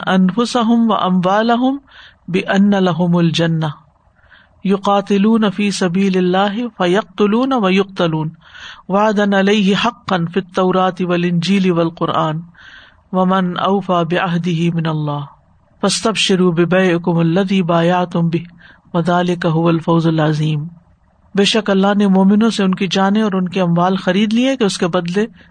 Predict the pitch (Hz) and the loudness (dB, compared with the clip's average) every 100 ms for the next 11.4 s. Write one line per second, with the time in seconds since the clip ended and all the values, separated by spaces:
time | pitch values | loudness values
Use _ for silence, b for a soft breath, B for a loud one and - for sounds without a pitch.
0 | - 175 180 214 214 190 180 175 180 180 | -4 -2 2 2 2 2 2 0 0 0
1 | 175 156 165 170 170 - B B B - | 0 0 -2 -4 -14 -18 B B B -2
2 | 180 196 190 180 175 175 190 175 170 185 | 0 0 0 0 -2 -2 -4 -2 0 -2
3 | 190 240 233 - 170 196 196 226 226 226 | -2 -2 -2 -4 -4 -6 -4 -4 -2 -4
4 | - 226 202 180 185 190 208 208 170 151 | -2 -4 -2 -4 -4 -4 0 0 0 -2
5 | - 160 170 B B B B 190 180 185 | -4 -10 -12 B B B B -4 -2 0
6 | 185 202 208 196 185 175 170 214 208 190 | 2 2 0 0 0 2 2 2 2 0
7 | 185 165 175 190 190 185 180 202 180 190 | -2 0 0 2 2 0 0 -2 0 0
8 | 208 277 b b b - 190 190 175 147 | -2 -4 b b b -8 -6 -2 -2 -2
9 | 143 151 143 139 _ _ _ _ _ 175 | -6 -8 -10 -14 _ _ _ _ _ -4
10 | 175 190 180 202 226 233 - 247 247 254 | 0 -2 0 0 0 -2 -2 -4 -2 -4
11 | 254 254 165 170 | -2 -2 -4 -6